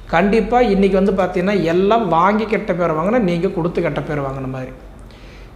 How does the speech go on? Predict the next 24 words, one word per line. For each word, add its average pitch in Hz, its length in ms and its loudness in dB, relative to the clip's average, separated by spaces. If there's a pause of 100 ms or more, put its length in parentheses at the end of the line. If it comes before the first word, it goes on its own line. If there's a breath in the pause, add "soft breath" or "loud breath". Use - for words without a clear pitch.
கேள்வி 233 440 4
கேட்டு 208 320 4
பாருங்க, 143 360 0
அந்த 170 220 0
இடத்துல 202 380 0
எப்படி 180 520 2
இருந்தோன்றதை 220 480 4
நீங்க 160 280 -4
தெரிஞ்சுக்குவீங்க. 139 500 -6 (1120 loud breath)
அதே 180 220 2
சமயத்துல 233 440 4
பார்த்தீங்க 196 360 2
அப்படின்னா, 180 320 0 (180)
மூணாம் 240 420 4
பாவகத்துக்கும் 196 840 0
ஆறாம் 208 520 2
பாவகத்துக்கும் 190 800 0 (220)
அதிபதி 233 520 2 (300)
அப்படின்னு 202 400 -2
சொல்லக்கூடியவர் 185 640 2
யார் 165 280 0
அப்படின்னு 160 320 -4
பார்த்தீங்கன்னா 156 360 -4 (160)
குரு. 165 220 0